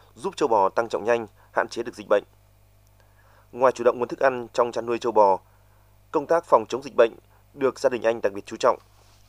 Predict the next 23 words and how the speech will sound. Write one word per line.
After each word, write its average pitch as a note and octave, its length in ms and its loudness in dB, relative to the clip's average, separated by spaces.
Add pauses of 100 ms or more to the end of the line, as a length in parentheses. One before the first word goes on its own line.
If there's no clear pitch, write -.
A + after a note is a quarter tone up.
(760)
Theo E3 100 0
tính D3 140 -14
toán C3+ 200 4
của B2 100 0
anh C3+ 100 0
Trung, C#3+ 240 -6 (800)
sau C#3+ 240 2
hơn C#3+ 160 -4
một A2+ 80 -8
năm B2+ 340 2
nếu A2+ 200 -4
chăm C3 180 -2
sóc - 220 -10
tốt, G3 180 0 (1700)
sẽ - 280 -4
lãi - 160 -2
khoảng G2+ 300 0
mười A#2+ 140 0
triệu B2+ 160 -2
đồng A2 120 2
một G2+ 100 -8
con A#2+ 100 -8
bò G2+ 240 4